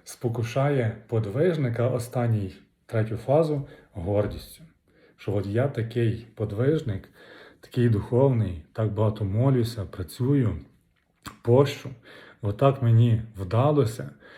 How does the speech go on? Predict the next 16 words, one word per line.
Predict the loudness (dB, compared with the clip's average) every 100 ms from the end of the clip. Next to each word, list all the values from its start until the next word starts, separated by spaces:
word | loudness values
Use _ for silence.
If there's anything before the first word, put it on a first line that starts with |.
| -20 -20 _ -2
Диявол | 4 6 6 6
намагається | 4 4 4 4 0 -2 0 0 0 -4
зробити | -2 0 0 0 -2
так, | 0 -2 -2
щоб | -4 -2
подвижник | -2 2 2 2 0
думав, | 2 2 4 2
що | 0
він | -2 -2
це | -2
зробив | -2 0 0 0
без | -2 -2
Божої | 0 0 0
допомоги. | 0 0 -2 -2 -4 -10 -4
От | 0 0
сам, | 2 2 4 2 -4